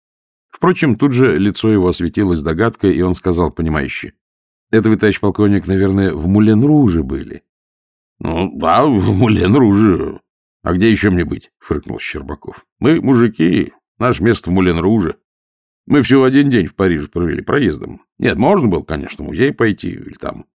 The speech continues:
в собор Парижской Богоматери, но времени же не было совсем, понимаешь?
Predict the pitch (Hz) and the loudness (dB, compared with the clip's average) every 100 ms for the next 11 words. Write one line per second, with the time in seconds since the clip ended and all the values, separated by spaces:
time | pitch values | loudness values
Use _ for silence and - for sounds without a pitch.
0 | _ _ _ _ - 95 90 82 85 87 | _ _ _ _ -2 0 0 0 -2 -2
1 | 80 - 82 76 - - 78 78 90 113 | -2 -6 -8 -10 -14 -14 -10 -4 -2 -2
2 | 104 92 90 110 82 120 147 120 107 104 | -2 -2 -2 -2 0 2 4 4 2 2
3 | 131 101 - 98 101 101 78 90 110 82 | 2 0 -2 -2 0 0 -2 -2 -2 -2
4 | - | -8